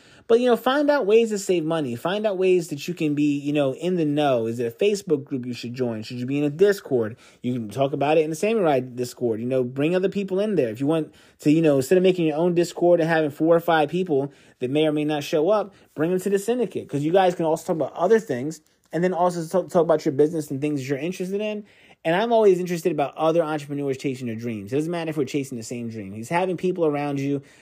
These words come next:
I think it's infectious. The energy of seeing people try to do things, I think that's really awesome. That's what I hope the Samurai Syndicate is for everybody. If you don't know how to join the Discord, go to samurai dot com,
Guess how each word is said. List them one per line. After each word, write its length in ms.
I 160
think 220
it's 100
infectious. 600
The 160
energy 420
of 80
seeing 240
people 240
try 160
to 80
do 220
things, 400
I 160
think 160
that's 160
really 160
awesome. 380
That's 200
what 120
I 40
hope 200
the 40
Samurai 360
Syndicate 400
is 120
for 100
everybody. 520
If 120
you 60
don't 120
know 80
how 140
to 80
join 280
the 60
Discord, 540
go 80
to 80
samurai 560
dot 340
com, 340